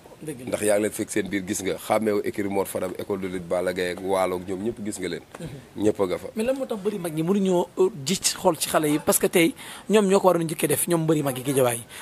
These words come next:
Speaker 1: Mais tey jeunes yi ndaw yi ñoo koy def, xale yi ndaw yi. Tey boo xoolee, nañu waxante li fi nekk, parce que Géejawaay tamit nag, euh,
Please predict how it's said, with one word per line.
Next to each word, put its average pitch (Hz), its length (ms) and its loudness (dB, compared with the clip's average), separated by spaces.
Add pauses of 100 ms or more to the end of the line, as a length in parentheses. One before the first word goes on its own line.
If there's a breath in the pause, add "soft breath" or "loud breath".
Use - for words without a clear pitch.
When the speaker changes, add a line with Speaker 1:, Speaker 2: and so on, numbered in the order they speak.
(120 loud breath)
Speaker 1:
Mais 190 100 6
tey 226 160 6
jeunes 196 240 4
yi 151 120 2
ndaw 143 120 6
yi 117 120 2
ñoo 151 140 2
koy 139 160 0
def, 120 200 -6
xale 160 180 4
yi 139 80 2
ndaw 123 120 -2
yi. 113 120 -6 (460 loud breath)
Tey 190 160 6
boo 175 140 8
xoolee, 156 400 2 (180)
nañu 180 140 4
waxante 160 240 -2
li 147 80 0
fi 151 100 0
nekk, 135 220 0 (300)
parce - 120 0
que - 120 -2
Géejawaay 160 240 8
tamit 151 220 2
nag, 165 160 2 (580 loud breath)
euh, 147 420 4